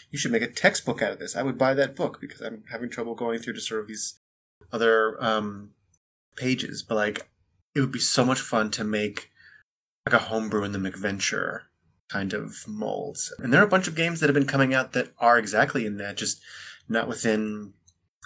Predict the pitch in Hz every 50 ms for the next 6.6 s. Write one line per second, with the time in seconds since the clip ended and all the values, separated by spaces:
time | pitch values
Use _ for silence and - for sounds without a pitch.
0 | _ _ - 120 110 110 117 117 - 117 104 - - - 95 92 - - 92 -
1 | - - 98 95 - - 107 101 101 101 98 95 - - - - - - - -
2 | - - - _ _ _ _ _ _ _ _ _ 110 110 110 110 110 110 113 -
3 | - - 104 101 101 104 98 95 - - 104 98 - - 127 139 135 - _ _
4 | _ _ _ _ _ _ _ _ _ _ _ _ _ _ _ _ _ _ _ _
5 | _ _ _ _ - - 113 - 110 - 113 101 95 87 110 104 110 - 104 -
6 | - - - 113 101 107 107 - - - - -